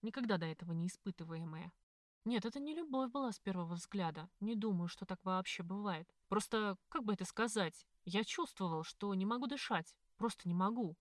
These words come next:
И все мои попытки урвать хоть чуток кислорода безрезультатны. Потому что нет его. Его просто выкачали из этого стеклянного, напичканного попискивающими инкубаторами бокса. «Вот, ну-ка,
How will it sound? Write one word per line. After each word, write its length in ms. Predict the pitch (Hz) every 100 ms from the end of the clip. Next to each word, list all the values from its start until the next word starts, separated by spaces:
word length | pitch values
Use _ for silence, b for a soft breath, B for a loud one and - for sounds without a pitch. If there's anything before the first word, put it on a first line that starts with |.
| -
И 60 | 175
все 200 | - 277
мои 140 | 220
попытки 460 | 202 208 254 - 185
урвать 320 | 175 214 202
хоть 200 | - 185 -
чуток 340 | 247 240 208 _
кислорода 600 | 185 - 226 302 180 - _ _
безрезультатны. 1000 | 175 185 185 196 208 214 254 190 - 160 - _ -
Потому 200 | 185 247
что 140 | -
нет 160 | 294 381
его. 260 | 220 160 - _ _ -
Его 160 | 185
просто 400 | 190 220 285 -
выкачали 600 | 196 247 190 - 160 160 - -
из 100 | 170
этого 200 | 170 175
стеклянного, 560 | - 185 226 233 196
напичканного 640 | 180 165 202 - 185 170
попискивающими 1000 | 165 180 - 214 - 175 170 165 - 180 170
инкубаторами 680 | 170 185 226 226 196 202
бокса. 560 | 220 254 185 - - 196 _ _ _ -
«Вот, 340 | 180 180 214 -
ну-ка, 340 | 226 214 240